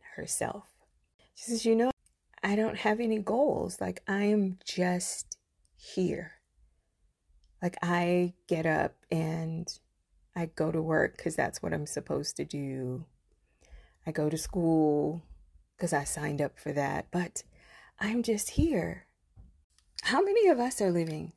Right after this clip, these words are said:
that way? Like, you're just going about the day. You don't have any plans, any goals. You don't see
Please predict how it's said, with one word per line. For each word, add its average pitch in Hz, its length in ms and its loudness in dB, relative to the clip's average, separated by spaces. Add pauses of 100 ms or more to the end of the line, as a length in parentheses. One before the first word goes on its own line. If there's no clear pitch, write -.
that 156 240 -4
way? 156 320 -10 (680)
Like, 208 180 2
you're 233 100 6
just 262 280 0
going 202 280 8
about 175 320 4
the 165 80 0
day. 156 580 2 (640)
You 185 120 4
don't 190 220 4
have 180 200 2
any 170 180 4
plans, 160 640 0
any 165 200 0
goals. 156 840 -2 (520)
You 185 160 4
don't 180 500 4
see 156 880 0